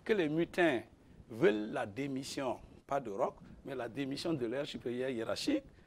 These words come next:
notamment le président de l'A N R et le chef d'état-major.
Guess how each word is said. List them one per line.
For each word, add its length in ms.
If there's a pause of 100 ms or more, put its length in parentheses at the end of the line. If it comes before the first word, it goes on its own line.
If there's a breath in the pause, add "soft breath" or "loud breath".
(140 soft breath)
notamment 400
le 120
président 240
de 80
l'A 160
N 160
R 220 (600)
et 300
le 80
chef 120
d'état-major. 560